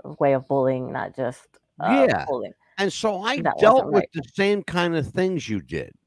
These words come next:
Speaker 1: Mm-hmm.
Speaker 2: But in my day, uh, like I said, you know, we had, one of two ways to deal with it. You either got, you either got beat up or you beat, or you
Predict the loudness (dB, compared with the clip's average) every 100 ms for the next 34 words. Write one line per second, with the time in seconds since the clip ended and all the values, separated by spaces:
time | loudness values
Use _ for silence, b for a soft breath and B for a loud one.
0 | _ -10 -8 -8 -10 -12 -16 _ _ _
1 | _ 4 4 4 -4 _ _ -4 -2 0
2 | -2 -2 -2 -6 -4 -2 0 0 -4 -6
3 | -10 -6 -6 -6 -8 -8 -8 -6 -4 -6
4 | -6 -4 -4 -4 -6 -8 -4 -4 -4 -6
5 | -10 -16 _ _ _ _ _ _ _ _
6 | -4 2 4 4 2 -2 0 0 4 4
7 | 2 0 -2 0 0 2 2 -2 -4 -4
8 | -4 -4 -6 -8 -8 -8 -12 _ -12 -6
9 | -4 -2 -2 -4 -16 0 4 4 0 -6
10 | -4 0 2 2 0 -4 -2 -4 -6 -10
11 | -10 -6 -4 -4 -6 -10